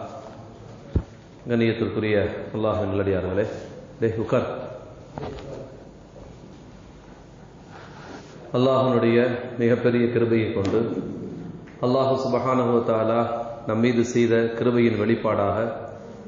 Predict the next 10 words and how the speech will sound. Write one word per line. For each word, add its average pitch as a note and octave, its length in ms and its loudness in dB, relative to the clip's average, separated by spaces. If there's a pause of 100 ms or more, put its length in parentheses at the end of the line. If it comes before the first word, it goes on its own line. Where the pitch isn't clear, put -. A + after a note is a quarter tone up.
(280)
கிட்டத்தட்ட A#2 720 2 (480)
இருபத்தி B2+ 680 4
ஒரு A2+ 140 2
நோன்புகளை A#2 540 2
முடித்துவிட்டு, G#2+ 760 -2 (640)
இருபத்தி C3+ 680 6
இரண்டாவது C3 540 4
தராவீஹ் A#2+ 640 2
தொழுகையை A#2 460 4
முடித்துவிட்டு A2+ 840 0